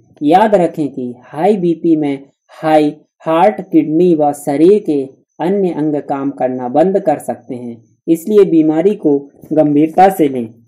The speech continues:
दोस्तों, ये था आज का हमारा वीडियो। अच्छा लगा हो तो अपने दोस्तों के साथ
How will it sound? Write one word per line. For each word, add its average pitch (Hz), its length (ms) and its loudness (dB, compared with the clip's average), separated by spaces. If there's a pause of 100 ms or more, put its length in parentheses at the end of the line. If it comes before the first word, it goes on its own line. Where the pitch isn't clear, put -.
(160)
दोस्तों, 160 540 0
ये 202 260 0
था 175 240 -4
आज 160 160 0
का 160 140 2
हमारा 139 400 0
वीडियो। 127 540 0 (280)
अच्छा 208 380 0
लगा 151 280 4
हो 139 200 -2
तो 131 220 -2 (300)
अपने 151 320 2
दोस्तों 156 440 0
के 170 160 0
साथ 139 420 -6